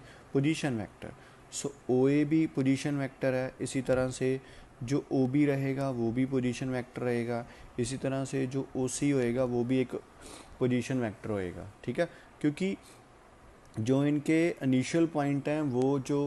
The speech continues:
वो हैं वो ओरिजिन है, लेकिन terminating point कुछ भी हो सकता है, मैंने आपको पहले भी बोला। इसी तरह से एक बात और आपको बता दूं कि जो, अ,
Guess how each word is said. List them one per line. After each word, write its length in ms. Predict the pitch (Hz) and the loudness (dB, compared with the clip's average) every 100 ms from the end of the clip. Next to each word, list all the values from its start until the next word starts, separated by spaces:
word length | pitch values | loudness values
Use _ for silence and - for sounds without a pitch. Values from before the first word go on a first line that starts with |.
| - | -2
वो 200 | 120 127 | -2 -2
हैं 180 | 127 135 | -2 -4
वो 220 | 131 135 - | -2 -2 0
ओरिजिन 440 | 120 113 131 147 | 0 0 0 0
है, 80 | 143 | 0
लेकिन 400 | 135 123 143 139 - - | -2 -2 -4 -8 -10 -2
terminating 720 | 143 139 151 156 165 156 165 151 | 0 0 2 2 2 0 -2 -2
point 280 | 147 147 | -2 -2
कुछ 220 | 143 139 117 | -2 -2 0
भी 160 | 127 | 0
हो 100 | 123 | 2
सकता 300 | 107 101 117 | 0 -4 -4
है, 60 | 117 | -2
मैंने 140 | 120 | -2
आपको 220 | 120 - 127 | -4 -6 -2
पहले 300 | 120 113 110 | 0 0 0
भी 100 | 110 | -2
बोला। 340 | 92 - - - - - - - | -4 -10 -14 -20 -20 -20 -8 -2
इसी 200 | 139 156 | 0 0
तरह 240 | 156 160 | 2 0
से 140 | 156 156 | 0 -2
एक 120 | 143 | 0
बात 180 | 147 143 | 0 2
और 160 | 139 | 2
आपको 260 | 139 139 143 | 0 0 -2
बता 280 | 135 127 110 | -2 0 0
दूं 180 | 117 131 | 0 -4
कि 200 | - 143 | -4 -2
जो, 420 | 135 143 147 156 - - - - | 2 2 2 -2 -8 -20 -8 -2
अ, 180 | 127 | -2